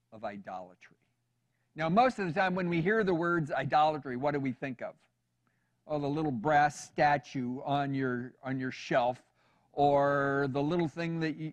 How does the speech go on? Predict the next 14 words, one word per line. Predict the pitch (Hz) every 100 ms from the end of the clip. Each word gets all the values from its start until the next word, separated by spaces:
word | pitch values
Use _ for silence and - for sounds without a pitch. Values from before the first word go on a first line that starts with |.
| 139
that | 139 131
you | 147 147
burn | 123 160 160 143 - _ _ _ _ 165
incense | 160 - 151 135 _
to | - 135 139
every | 120 123 117
day. | 117 113 _ _ _ -
Usually | 226 233 156 139
that's | 156 165 -
how | 143
we | 135 127 -
think | 131 117 -
of | 110 - -
idolatry. | 101 101 90 95 _